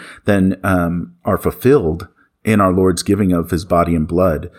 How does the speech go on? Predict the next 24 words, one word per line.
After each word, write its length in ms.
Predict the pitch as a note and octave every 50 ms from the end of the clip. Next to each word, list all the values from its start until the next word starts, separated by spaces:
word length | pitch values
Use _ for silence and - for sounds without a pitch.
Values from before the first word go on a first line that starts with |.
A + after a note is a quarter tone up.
| - - - - _
his 180 | - F#2 D#2+ D#2
body 320 | D2+ - F2+ F2+ F#2 F#2
being 240 | E2 D#2 F2 E2 D#2+
separated 680 | - - - - F#2 - - A2 F#2 F#2 E2+ F2 E2 D#2+
from 260 | - - F#2 F2+ F2
his 180 | D#2 F2 D2+ -
blood 600 | - - E2 E2 E2 G#2+ F#2 C#2+ D2 D#2 E2+ E2 _ _ _ _ -
on 160 | F#2 F2 D#2
the 80 | D2
cross. 560 | - - - G#2+ A2+ F#2 C#2+ - - - - - - - - - -
Now, 120 | - G2+ G2+
that's 320 | D#2+ A#2 C#3+ E3+ - -
an 80 | B2+ A2
important 360 | G2 - - B2+ G2 F#2 -
point 200 | A2+ G2+ E2+ -
too, 180 | - G3 C#3+
right? 320 | F2+ E2 F2+ G2+ C3+ D3+ D3 - - - - - -
Like, 340 | A#2 G#2+ G2 - - - - _ _ _ _ _ -
we 100 | B2 A#2+
say, 560 | - - C3 A2+ G#2+ G#2 F#2+ C#2+ - - - -
um, 400 | B2 A2+ G#2 F#2+ F#2 F#2 F2+ - -
these 280 | A2+ G#2+ G2+ - -
two, 500 | - - - - C#3 B2+ B2 A2+ G#2 F#2+ - - - _ -
uh, 300 | G#2 F#2+ F2+ E2 E2